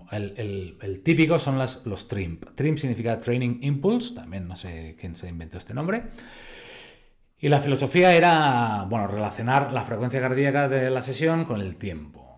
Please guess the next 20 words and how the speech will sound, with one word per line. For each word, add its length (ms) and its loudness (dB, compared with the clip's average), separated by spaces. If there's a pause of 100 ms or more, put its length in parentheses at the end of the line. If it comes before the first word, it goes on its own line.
(120)
Sí, 380 -4
la, 480 -8
el 120 -8
primer 400 -2
trimp 380 2 (400)
era 200 -6
muy 180 -4
simple, 360 -2
era 120 -2
la 80 -6
frecuencia 320 -6
cardíaca 340 -4
media 380 -4
por 140 -10
el 100 -14
tiempo 240 -8
total 220 -2
de 60 -2
la 100 -4
sesión, 500 2